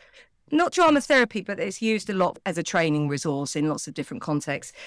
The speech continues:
And I did that for a few years. Before I did stand-up, I was doing that quite a lot.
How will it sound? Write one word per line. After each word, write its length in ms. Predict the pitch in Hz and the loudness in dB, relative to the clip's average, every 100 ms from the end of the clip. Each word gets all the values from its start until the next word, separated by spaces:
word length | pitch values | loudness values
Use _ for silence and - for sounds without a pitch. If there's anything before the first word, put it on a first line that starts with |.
| - | -4
And 140 | 196 | 0
I 100 | 214 | 2
did 200 | 202 196 | 0 -2
that 200 | - 202 | 0 -2
for 120 | - 170 | -4 -10
a 40 | |
few 160 | - 156 | -8 -4
years. 200 | 147 147 | -4 -4
Before 260 | - 240 | -2 2
I 60 | 226 | 2
did 160 | 190 | -2
stand-up, 440 | - 208 175 147 - | -6 -2 0 -2 -2
I 80 | 175 | -4
was 120 | 156 | -2
doing 260 | 175 156 | -2 0
that 260 | 156 139 - | 0 -2 -4
quite 240 | - 143 131 | -6 -4 -2
a 60 | |
lot. 300 | 139 120 110 | -2 -4 -6